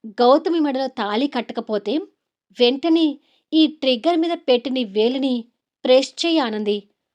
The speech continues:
అంటూ తన వేలిని ట్రిగ్గర్ మీద పెట్టిస్తాడు అశ్విన్.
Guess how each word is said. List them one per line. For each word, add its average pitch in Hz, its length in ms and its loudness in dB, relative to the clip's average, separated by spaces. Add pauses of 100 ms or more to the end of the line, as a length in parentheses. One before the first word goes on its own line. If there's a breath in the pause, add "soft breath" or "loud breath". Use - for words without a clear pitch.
(240)
అంటూ 262 360 -2
తన 262 420 -4
వేలిని 226 460 0 (440 soft breath)
ట్రిగ్గర్ 320 340 -2
మీద 294 160 -2
పెట్టిస్తాడు 240 680 -6
అశ్విన్. 202 440 -8